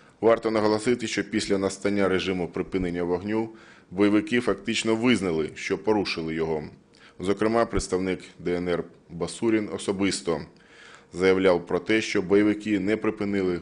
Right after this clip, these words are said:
обстріли Дебальцевого і мають право його обстрілювати, оскільки це, на його думку, їхня територія.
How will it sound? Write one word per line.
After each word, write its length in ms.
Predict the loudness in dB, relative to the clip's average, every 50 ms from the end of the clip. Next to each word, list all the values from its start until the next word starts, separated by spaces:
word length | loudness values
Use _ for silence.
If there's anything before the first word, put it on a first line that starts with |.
| -6 -4 -2
обстріли 520 | 0 0 0 -2 -4 -4 -2 -2 -2 -2
Дебальцевого 840 | -2 -2 0 2 4 4 2 2 -2 -4 -2 0 0 0 -2 -4 -8 -16 -20 -18 -12 -8
і 80 | -4
мають 400 | 0 0 2 2 0 -2 -4 -2
право 260 | 2 2 4 4 4
його 240 | 2 2 2 2 0
обстрілювати, 800 | -2 -2 -6 -8 -4 -2 0 0 2 0 0 -2 -4 -6 -8 -10 -12 -16
оскільки 460 | -18 -14 -10 -8 -8 -8 -6 -8 -10
це, 300 | -6 -2 0 0 0 0 -2 -8
на 100 | -6 -2
його 220 | -2 0 0 -2 -2
думку, 480 | -2 -2 -4 -4 -4 -6 -8 -10 -10 -12 -14 -14
їхня 300 | -12 -12 -12 -12 -14 -14
територія. 600 | -12 -10 -10 -10 -10 -10 -12 -12 -12 -12 -14 -18